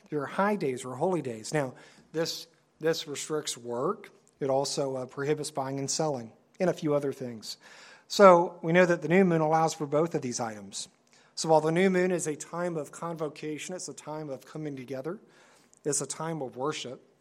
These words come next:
it's not a high day in the sense of, uh, restricting work or buying and selling. Now we see an example of the new moon, moon, new moon being observed in, uh, First Samuel. First Samuel twenty, verse five, it says, "And David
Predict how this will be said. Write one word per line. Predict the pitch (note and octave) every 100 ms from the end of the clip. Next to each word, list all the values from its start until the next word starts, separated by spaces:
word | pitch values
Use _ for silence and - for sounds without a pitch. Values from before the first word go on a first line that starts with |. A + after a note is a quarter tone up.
| _ _ _ _ _ _ -
it's | D3+ F3+
not | F3 E3
a |
high | C#3+ E3+ F3 F3+
day | D#3
in | C3+
the | C3
sense | - D#3+ D3+ D3
of, | C3+ B2+
uh, | B2+ B2
restricting | C3 - F3 E3 C#3 B2+ B2 - _ _
work | C3+ C#3+ C#3+ A#2 - - _ _ _ _ -
or | C#3 C3
buying | B2 A#2+ C3
and | C3+
selling. | - D3+ D3 A#2+ G#2 G2+ _ _ _ _ - - - - F3
Now |
we | F#3+
see | F3+ B3
an | G3
example | D3+ G3 G3+ F3+
of | D#3+
the |
new | D#3+ D#3+
moon, | D3+ D3+ C#3+ - F#3+
moon, | D#3+ F3 E3
new | G#3
moon | F#3+ C#3+
being | C3 C#3+
observed | C3 C#3 D3+ C#3+
in, | C#3+
uh, | C3+
First | - D3+ -
Samuel. | E3 D#3+ D#3 A#2 B2 _ _ _ _ _ _ _ _ _ _ _ -
First | D#3+ D3+ -
Samuel | D3+ D3+ C3+
twenty, | - E3 D3+
verse | C3 B2
five, | - D#3 D3 C3+
it | C#3+
says, | D3+ C#3+
"And | C#3
David | D#3 F3+ E3 C#3+